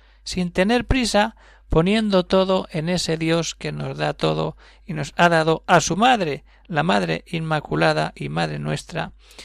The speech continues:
y a Sor María, que nos va regalando esta alegría de poder leer juntos la mística Ciudad de Dios. Pues vamos ya terminando el programa de hoy, queridos oyentes de Radio María.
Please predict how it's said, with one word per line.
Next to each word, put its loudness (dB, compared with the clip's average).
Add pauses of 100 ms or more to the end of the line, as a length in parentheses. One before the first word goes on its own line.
(140)
y -4
a 2
Sor 0
María, 0 (300)
que -4
nos -6
va 0 (160)
regalando 0
esta -6 (140)
alegría -6 (320)
de -2
poder -2
leer -2
juntos -6
la -8
mística -4
Ciudad -8 (140)
de -10
Dios. -12 (760)
Pues 6
vamos 6
ya 6
terminando 2
el 2
programa 4
de 6
hoy, 6
queridos 0
oyentes 0
de -2
Radio 2
María. 2